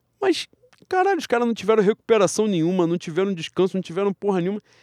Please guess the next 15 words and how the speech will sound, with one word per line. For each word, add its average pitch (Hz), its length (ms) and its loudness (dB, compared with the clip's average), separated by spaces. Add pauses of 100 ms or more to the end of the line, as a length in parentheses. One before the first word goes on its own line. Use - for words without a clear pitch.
(220)
E 277 80 -6
tavam 247 420 -2
num, 254 380 -4
num, 208 400 -4
num 185 320 0 (240)
fervo 233 560 4
de, 214 180 -6
de 185 220 -10
querer 208 260 2
jogar 190 300 2
o 185 100 2
jogo 185 220 -2
na 175 100 -4
terça-feira. 170 540 -4 (560)
Boi, 175 320 8